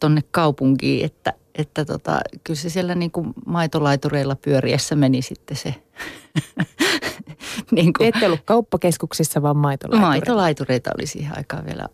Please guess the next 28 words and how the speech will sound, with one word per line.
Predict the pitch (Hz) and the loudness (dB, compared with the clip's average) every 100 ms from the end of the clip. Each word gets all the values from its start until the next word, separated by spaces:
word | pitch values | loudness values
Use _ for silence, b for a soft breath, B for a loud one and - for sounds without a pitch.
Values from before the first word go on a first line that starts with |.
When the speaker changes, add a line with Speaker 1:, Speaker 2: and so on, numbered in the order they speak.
| - - - - | -14 -16 -14 -2
Speaker 1:
En | - 151 | 2 4
niitä | 139 - | 2 2
ehkä | 139 - | -2 -2
aktiivisesti | - 143 - 113 143 156 - | -2 -2 -4 -6 -6 -10 -2
enää | 147 135 | 2 4
niin | 135 | 4
käytetty, | 135 123 120 - - | 2 2 0 -6 -6
mutta | 151 - - | -6 -6 -6
et | 151 | -6
kyllä | - 139 | -4 -2
siellä | 160 175 | 0 0
se | 180 | 2
nuorisomopojen | 165 131 135 - - - 131 - - - | 4 4 2 -6 -8 -2 -2 0 -4 -4
kanssa | - 156 | -4 -6
kokoontui, | - - - 156 - | -8 -8 -6 -6 -6
että | - - 156 b b b | -10 -6 -8 b b b
siellä | _ - 185 139 | _ 2 2 2
sitä | 143 185 - | 0 -4 0
pörrättiin | 165 147 120 - 117 135 - _ _ _ | 0 0 -2 -6 -6 -6 -8 _ _ _
kylillä. | - 135 120 - - B B B B B B - | 0 2 2 -2 -8 B B B B B B 0
Speaker 2:
Oliko | 165 160 | 2 2
sulla | 180 160 | 2 4
muuten | 151 160 | 4 2
oma | - 180 156 | 4 4 4
mopo | 147 151 - 143 | 4 2 2 2
vai | 143 143 | 2 0
pääsitkö | - 151 143 - | 2 0 0 2
jonkun | 151 147 | 2 2